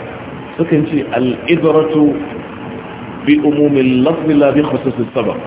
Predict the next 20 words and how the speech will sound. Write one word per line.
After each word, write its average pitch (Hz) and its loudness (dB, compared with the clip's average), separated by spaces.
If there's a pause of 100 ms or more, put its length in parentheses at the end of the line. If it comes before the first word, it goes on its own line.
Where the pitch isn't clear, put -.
(540)
Abinda 170 0
ake 165 0
la'akari 151 2
game 139 2
da 131 2
nassi, 143 0 (760)
gamewar 160 6
karantarwar, 143 4 (640)
ba 135 0
keɓantuwar 151 4
dalilin 135 2
sauka 98 -2
ba. 95 0 (640)
Idan 165 2 (100)
hukunci 190 2
yake 160 4 (160)
ɓanta 160 2
a 120 -4
dalilin 139 2
sauka, 117 0